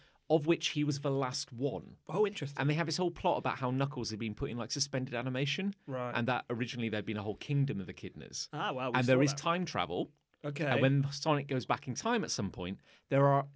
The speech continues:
Speaker 1: just tons of echidnas. They are, like, the dominant species on the planet.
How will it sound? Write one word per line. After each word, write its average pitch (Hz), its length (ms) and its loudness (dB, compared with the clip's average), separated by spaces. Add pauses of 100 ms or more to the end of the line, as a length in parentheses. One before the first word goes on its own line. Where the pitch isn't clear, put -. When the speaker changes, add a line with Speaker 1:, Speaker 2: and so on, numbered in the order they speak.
Speaker 1:
just - 260 -2
tons 143 340 4
of 120 60 0
echidnas. 87 480 -4
They 117 200 0
are, 113 140 2
like, 104 200 0
the 117 100 -2
dominant 113 480 0
species 104 480 -6
on 98 160 -8
the 92 60 -10
planet. - 380 -8